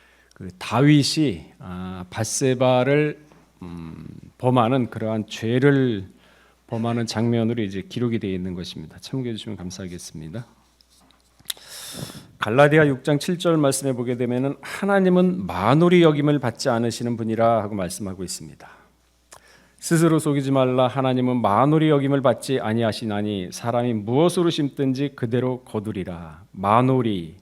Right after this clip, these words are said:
흩어지다, 어지럽다, 만, 느닷없이 문득이라는 호를,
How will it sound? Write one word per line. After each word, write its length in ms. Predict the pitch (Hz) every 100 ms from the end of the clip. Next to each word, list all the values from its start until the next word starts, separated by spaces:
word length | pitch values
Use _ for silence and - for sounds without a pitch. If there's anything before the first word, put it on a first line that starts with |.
| _ _ _ _ _ _ _
흩어지다, 680 | - 175 - 160 143 135 131
어지럽다, 840 | 98 107 120 113 - 117 107 87 85
만, 560 | 101 98 101 95 87 87 _ _ _ _ _
느닷없이 720 | 110 127 135 143 139 131 - 117
문득이라는 920 | 117 127 127 139 127 - 107 107 107
호를, 440 | - 143 131 101